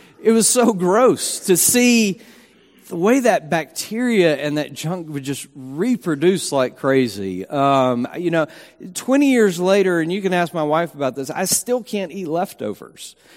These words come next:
'cause I know what happens <laughs> over time. Things grow, right? Um, the, but listen, here's what I wanna say to you.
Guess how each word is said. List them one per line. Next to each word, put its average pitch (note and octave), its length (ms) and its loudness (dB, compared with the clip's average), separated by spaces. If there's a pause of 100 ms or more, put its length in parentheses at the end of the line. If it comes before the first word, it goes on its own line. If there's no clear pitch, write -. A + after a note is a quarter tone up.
(140)
'cause F#3 100 -4
I A3+ 100 4
know A3+ 300 4
what A#3+ 220 2
happens E3+ 720 -4 (240)
<laughs> - 240 -20
over G3+ 260 4
time. D#3+ 640 0 (400)
Things G3+ 320 2
grow, D#3+ 640 2
right? C#3+ 400 -2
Um, D#3+ 440 4
the, D3 380 -8 (240)
but E3+ 160 -4
listen, F#3+ 360 0 (260)
here's A3+ 180 2
what A3 120 4
I G3 40 4
wanna F3 180 2
say D#3 200 0
to C3+ 60 0
you. G#2+ 200 -4